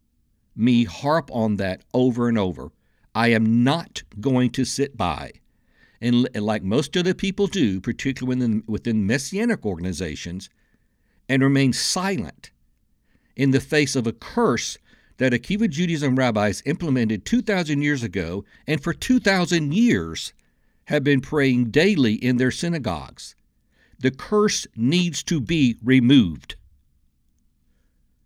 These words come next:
Until they do, any suggestion from anyone that Akiva Judaism is a loving faith is proven to be false. I cannot fathom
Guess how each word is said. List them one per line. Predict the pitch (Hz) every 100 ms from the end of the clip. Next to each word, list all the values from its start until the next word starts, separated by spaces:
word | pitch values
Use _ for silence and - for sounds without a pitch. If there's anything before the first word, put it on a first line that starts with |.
| _ _ _ _ _ _ _ _ _ _ _ _
Until | 127 131 220 254
they | 196 170 127
do, | 120 123 78 - _ _ _ _ _ _ -
any | 208 240 185 113 101
suggestion | - 98 82 90 69 - - - _
from | _ - 190 196
anyone | 196 165 110 80 - - _ _ _ _ _
that | 143 135
Akiva | 131 196 175 131
Judaism | 113 156 120 98 98
is | 110 95
a |
loving | 92 120 98 85
faith | - 131 98 80 _ -
is | 135 -
proven | - - 202 202 196 196
to | - 139
be | 98 117 113 107
false. | - 104 95 76 - - - _ _ _ _ _ _ _ _ _
I | 120 120
cannot | - 156 156 147 101
fathom | - - 131 127 80 65